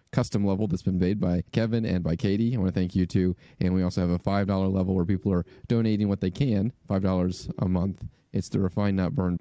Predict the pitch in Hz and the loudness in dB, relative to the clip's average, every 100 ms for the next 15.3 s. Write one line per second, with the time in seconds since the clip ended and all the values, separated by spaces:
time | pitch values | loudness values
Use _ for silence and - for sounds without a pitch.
0 | - 101 87 85 101 101 95 90 85 107 | -2 0 0 0 0 0 0 -2 -2 -2
1 | 104 90 85 90 87 95 85 - 85 87 | 0 0 0 -2 -2 -2 -2 0 -2 0
2 | 92 - 147 131 - 110 110 104 101 90 | -2 0 2 2 0 -2 0 0 0 0
3 | - 95 92 90 95 - - 95 90 90 | -2 -2 0 0 -2 -2 -2 0 0 0
4 | 87 85 - 101 95 90 92 98 90 90 | 0 0 0 0 0 0 -2 -2 0 0
5 | 90 - - _ - 87 85 92 87 95 | 0 -2 -10 _ -2 0 2 0 0 -2
6 | 87 92 90 90 _ - _ 90 90 90 | 0 2 0 -2 _ -20 _ -2 0 2
7 | 87 - 95 92 85 - - 101 90 - | -2 -6 -2 0 0 -2 0 2 2 2
8 | 90 82 95 85 85 82 85 85 - - | -2 0 0 0 0 0 -2 -4 -8 -18
9 | - - - - - - 110 107 110 104 | -20 -20 -20 -20 -18 -2 2 2 2 -2
10 | - 107 95 - 143 131 107 107 104 101 | 0 0 2 0 0 0 -2 -2 0 0
11 | 98 95 92 92 95 101 92 - 92 - | 0 0 0 0 2 2 0 0 0 2
12 | 87 87 90 92 85 87 87 87 - 87 | 0 0 0 0 0 0 2 0 2 2
13 | 87 85 - - - 92 - - 104 95 | 2 -2 -6 -16 -6 -6 -6 -6 -2 0
14 | 87 92 95 90 87 92 90 87 90 82 | 2 0 0 0 0 0 0 0 -2 -2
15 | 87 90 | -2 -2